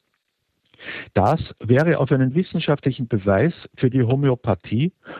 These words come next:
und ihre Behauptung hinausgelaufen, Wasser erinnere sich, wenn entsprechend geschüttelt und gerührt, an beliebig darin verdünnte Wirkstoffe. In diesem sensationellen Ausnahmefall verwandte der damalige Herausgeber von Nature,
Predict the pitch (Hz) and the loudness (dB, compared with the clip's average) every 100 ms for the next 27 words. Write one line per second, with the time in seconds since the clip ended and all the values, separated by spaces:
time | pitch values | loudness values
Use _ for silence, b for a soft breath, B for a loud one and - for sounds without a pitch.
0 | B 120 131 143 123 117 147 - 117 104 | B 0 2 2 4 2 0 -2 0 0
1 | 101 98 - 139 135 135 - 170 B B | 2 0 0 0 2 0 -4 -10 B B
2 | B - 110 139 - 143 b b - 120 | B -2 0 2 2 2 b b 0 2
3 | - 180 131 95 87 110 151 - - B | 4 4 4 2 0 0 0 -4 -18 B
4 | B 110 104 107 - 110 - 101 104 - | B 2 2 -2 0 0 2 0 -2 -2
5 | 151 - 123 98 - 104 123 185 - B | -2 0 0 0 0 0 2 0 -2 B
6 | B B - 117 117 120 123 175 175 - | B B -2 0 2 2 2 2 0 0
7 | 113 110 139 139 104 120 135 - 131 98 | 2 2 2 0 -2 0 0 0 0 2
8 | 90 - 87 - - - _ _ _ _ | 0 -6 -8 -8 -12 -14 _ _ _ _
9 | _ _ _ _ _ B B B 127 170 | _ _ _ _ _ B B B 2 4
10 | 202 175 151 156 151 139 - 139 147 180 | 2 2 2 2 4 2 2 0 2 4
11 | 135 101 - 147 175 - 90 95 - - | 2 0 -2 0 0 0 -2 -4 -4 0
12 | 127 185 B B B B - 113 139 180 | 2 0 B B B B 0 2 4 2
13 | 160 127 113 160 170 107 113 101 98 107 | 2 2 2 2 2 2 2 2 2 0
14 | - 127 131 - 131 127 127 - 160 165 | -2 -2 -2 -2 0 2 0 0 0 0